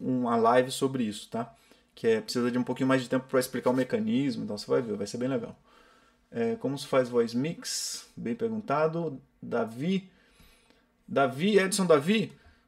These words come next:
voice mix tem, voice mista tem três vídeos no canal, sendo um deles geral e dois específicos, um pra voz masculina e um voz feminina, tá?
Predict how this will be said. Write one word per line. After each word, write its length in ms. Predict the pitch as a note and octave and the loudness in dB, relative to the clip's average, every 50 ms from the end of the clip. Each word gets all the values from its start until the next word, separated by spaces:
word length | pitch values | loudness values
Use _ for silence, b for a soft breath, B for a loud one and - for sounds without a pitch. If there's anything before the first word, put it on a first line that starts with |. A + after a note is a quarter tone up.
| _ - | _ -6
voice 320 | A2 C3 D3+ E3 D3+ C#3 | 4 6 6 6 6 6
mix 360 | C#3+ E3+ G#3 - - - - | 4 2 2 2 0 -2 -4
tem, 380 | - - F3+ F#3 G3 G3 G3 - - | 0 0 2 2 2 0 -2 -4 -4
voice 320 | C3+ C#3+ D#3+ E3 D#3 D3 | 4 6 6 6 6 2
mista 300 | D3+ F3 G3 G3+ - F3+ | 0 0 0 2 2 0
tem 300 | E3+ F3 F3 F3+ F3 F3 - - _ _ _ _ _ _ _ _ _ _ - - - _ _ | 0 0 -2 -2 -4 -6 -10 -16 _ _ _ _ _ _ _ _ _ _ -20 -20 -20 _ _
três 320 | - D#3+ F#3+ A3 A3 F#3+ | 8 10 10 10 10 6
vídeos 300 | D3 E3+ F#3 E3 E3 D#3 | 2 0 -2 -2 0 0
no 100 | D#3+ D#3+ | 0 0
canal, 480 | D#3 D#3 C#3 C3 B2+ B2 B2 A#2+ B B B B B B B B | 2 2 4 4 4 4 4 2 B B B B B B B B
sendo 320 | - - C#3+ D3 D3 D3+ | -2 -2 0 2 2 2
um 100 | E3+ F3 | 2 2
deles 420 | D#3 D#3+ D#3+ D#3 D3+ C3+ C3 - - | 2 2 4 4 2 0 -2 -6 -8
geral 680 | A#2+ - - C#3 C3+ B2 B2+ C#3 D3+ F3 G#3 G#3 - - - - | -8 0 4 6 6 8 8 8 6 6 4 2 -4 -12 -18 -8
e 100 | - C3 | -6 -6
dois 280 | C3+ B2 C#3+ D3+ D#3+ D#3+ | 0 4 6 6 6 4
específicos, 680 | E3 - - - E3+ - - D#3+ D3 C3+ - - B2 A#2 | 0 -4 -4 -4 -4 -2 -2 -4 -4 -6 -6 -8 -4 -4
um 80 | C#3 C3+ | 0 2
pra 120 | C#3+ C3+ | 2 4
voz 160 | B2+ C3 C3 | 6 4 4
masculina 440 | C3 C3+ C3 - - C3+ C3 C#3+ D#3+ | 4 0 -2 -2 0 0 0 0 0
e 40 | D#3+ | -2
um 80 | D#3+ | -4
voz 320 | D3+ C#3+ - C#3+ C#3 C#3 C#3 | -6 -4 -2 0 0 0 0
feminina, 420 | - D3+ D3 D3+ C#3+ A#2 G#2 G#2 | -2 -4 -2 0 0 0 -2 -2
tá? 240 | - - C3 E3 B | -2 0 0 0 B